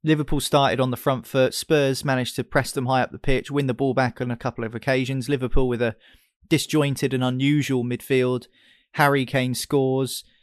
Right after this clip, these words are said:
Dele Alli misses a great chance to make it two. Son misses a great chance to make it two. Liverpool back into it through Jota with some poor defending from Tottenham. Harry Kane should have been sent off. Robertson was sent off.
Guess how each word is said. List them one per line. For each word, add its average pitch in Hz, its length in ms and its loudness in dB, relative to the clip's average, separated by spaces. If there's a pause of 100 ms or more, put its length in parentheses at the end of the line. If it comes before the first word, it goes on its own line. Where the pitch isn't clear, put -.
(140)
Dele 143 260 4
Alli 135 260 4
misses 131 320 -4
a 127 60 0
great 135 320 0
chance 131 360 0
to 135 100 -2
make 123 240 -4
it - 160 -10
two. 131 320 -2
Son 143 340 -4
misses 127 300 -6
a 131 60 -2
great 127 260 -2
chance 123 320 -4
to - 80 -8
make 120 260 -6
it - 140 -8
two. 120 360 -4
Liverpool 135 440 -2
back 127 260 -2
into 123 280 -2
it - 140 -4
through 120 200 -4
Jota 120 380 -2
with 113 160 -4
some 117 160 -4
poor 151 260 4
defending 127 480 -2
from 113 180 -8
Tottenham. 127 540 -2 (500)
Harry 147 300 4
Kane 135 260 0
should 135 180 0
have 120 80 0
been 127 100 -2
sent 127 280 0
off. 131 300 -2
Robertson 143 540 2
was 135 240 0
sent 127 280 0
off. 127 400 -2